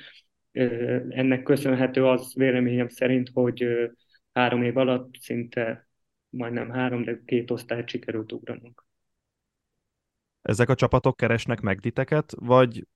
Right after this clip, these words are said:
Speaker 2: ti kötitek, vagy ti keresitek ezeket a csapatokat? Mert most csak azért gondoltam erre, a másodosztályban az tök jól megfigyelhető volt, hogy a szezon első harmadában a Kecskemét inkább egy, egy reaktív futballt játszott, és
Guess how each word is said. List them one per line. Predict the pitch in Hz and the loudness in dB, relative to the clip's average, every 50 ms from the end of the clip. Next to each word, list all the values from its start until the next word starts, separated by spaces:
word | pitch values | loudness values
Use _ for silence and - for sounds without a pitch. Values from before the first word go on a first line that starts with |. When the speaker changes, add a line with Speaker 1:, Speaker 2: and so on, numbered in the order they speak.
| _ | _
Speaker 2:
ti | - 120 | -4 0
kötitek, | - 120 110 - 107 - 107 104 - - - | 2 2 2 2 2 2 2 2 2 -2 0
vagy | - 107 - | 0 0 0
ti | - - 120 - | 2 2 2 2
keresitek | - - 123 113 107 104 - 110 95 101 98 - | 2 2 4 6 6 4 2 0 -2 -2 0 0
ezeket | 101 95 101 95 - - - | 0 -2 0 -2 -2 -2 -2
a | |
csapatokat? | 98 - 101 - - 98 - 104 104 - 113 113 - - _ _ _ _ _ | 0 0 0 2 2 0 0 0 2 4 4 4 4 2 _ _ _ _ _
Mert | - 104 107 104 - _ - _ - | 4 4 4 4 4 _ -12 _ -4
most | 104 107 107 - _ _ _ _ | 0 0 0 0 _ _ _ _
csak | - - 110 - | -8 -4 0 2
azért | 120 107 120 104 | 4 4 4 4
gondoltam | 101 104 104 104 101 101 101 - 104 101 | 4 4 4 6 6 4 4 2 0 0
erre, | 101 101 101 104 113 117 117 113 - _ _ _ _ _ _ _ - | 2 2 2 4 4 4 4 4 0 _ _ _ _ _ _ _ -4
a | - 90 92 90 92 87 - - - | 0 2 2 4 4 2 2 0 -2
másodosztályban | - 117 123 139 - 170 147 143 131 - - 131 120 113 117 113 | 0 2 2 4 2 2 2 2 0 2 2 2 2 2 2 0
az | 113 - | -2 -2
tök | - 113 - - | -2 -2 0 0
jól | 110 101 | 0 0
megfigyelhető | 104 104 - - 101 101 101 95 92 - 95 95 | 0 -2 -4 -2 0 2 2 2 2 0 0 2
volt, | 95 104 113 117 | 4 4 4 4
hogy | - 113 | 4 0
a | 110 | 0
szezon | - - 143 120 123 113 | 2 2 2 4 4 4
első | 113 113 117 117 117 - - - 110 107 107 107 - _ _ _ _ _ _ | 4 4 4 4 2 0 0 0 2 2 2 0 -2 _ _ _ _ _ _
harmadában | - 117 113 113 113 113 110 101 107 104 101 98 104 110 113 117 | 4 6 6 6 6 4 2 2 2 2 2 2 2 2 0 0
a | 113 _ _ _ _ - | -4 _ _ _ _ -10
Kecskemét | - - 120 - - - 127 120 117 - - | -2 -2 -2 -2 0 0 2 2 2 2 0
inkább | 117 113 107 - 107 104 101 101 | -2 -2 2 2 2 2 4 2
egy, | 101 98 95 - | 2 0 0 -2
egy | - 101 101 | -4 0 2
reaktív | 110 107 104 - - - 104 95 | 4 4 4 2 0 -2 -4 -4
futballt | - - 104 98 95 101 92 92 - | -4 -6 -6 0 2 2 2 2 2
játszott, | 95 98 107 117 - - 147 - - | 0 0 0 2 2 2 0 2 4
és | 135 123 120 - - | 2 2 2 0 -8